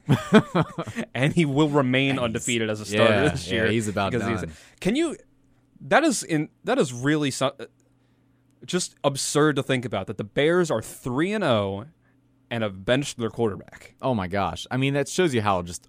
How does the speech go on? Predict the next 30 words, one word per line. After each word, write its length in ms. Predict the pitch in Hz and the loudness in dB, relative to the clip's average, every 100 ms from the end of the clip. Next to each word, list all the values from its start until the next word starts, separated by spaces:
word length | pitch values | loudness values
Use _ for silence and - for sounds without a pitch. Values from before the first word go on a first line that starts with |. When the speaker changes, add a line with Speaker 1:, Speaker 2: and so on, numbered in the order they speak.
| _ | _
Speaker 1:
horribly 460 | - 135 127 92 | -4 0 0 -2
fraudulent 640 | 90 - 104 95 90 80 78 | -8 -6 -2 0 -2 -8 -12
they 120 | 76 | -14
are. 280 | 76 - - - _ - _ _ | -14 -16 -20 -20 _ -20 _ _
Speaker 2:
Yes. 380 | 113 101 92 - | -6 -4 -6 0
I 100 | 123 | 2
love 280 | 131 151 165 | 4 4 2
the 80 | 139 | -2
meme 220 | 131 123 | 0 -2
that 160 | 113 | -4
you 80 | 117 | -6
sent 320 | 107 117 107 | -6 -6 -6
to 80 | - | -8
me, 220 | 101 95 95 | -8 -6 -6
uh, 240 | 95 92 92 | -6 -8 2
in 80 | 143 | 2
our 220 | 101 95 | 2 2
group 160 | 143 107 | 2 2
Speaker 1:
<laughs> 60 | 160 | 2
Speaker 2:
earlier 380 | 113 107 98 | 2 0 0
of 360 | 92 - 107 101 | -4 -2 -2 0
the 220 | 107 104 - | -2 -2 0
Among 400 | 113 107 117 113 | 0 2 2 2
Us, 260 | 104 - - | -2 -4 -6
the 220 | 123 120 | -4 -2
Among 380 | 127 120 127 135 | 0 4 4 4
Us 260 | 107 - - 165 | 2 -2 -4 -2
<laughs> 540 | 196 127 - - - - | 0 0 -2 -12 -20 -8
meme 560 | 110 110 107 104 98 92 _ _ _ - | -2 0 0 -2 -4 -8 _ _ _ -8
of 460 | 107 101 95 92 | -4 -2 -4 -10